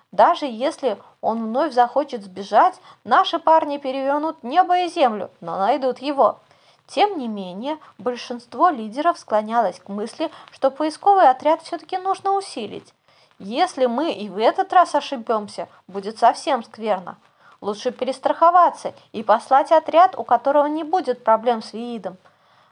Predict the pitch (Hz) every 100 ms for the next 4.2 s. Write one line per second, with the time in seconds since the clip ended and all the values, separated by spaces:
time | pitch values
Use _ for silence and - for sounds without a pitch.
0 | - 208 254 269 392 415 415 - 269 339
1 | 302 - 294 330 - 311 311 294 285 294
2 | 349 330 294 294 349 339 269 226 - 294
3 | 330 311 320 311 339 359 349 247 240 254
4 | 226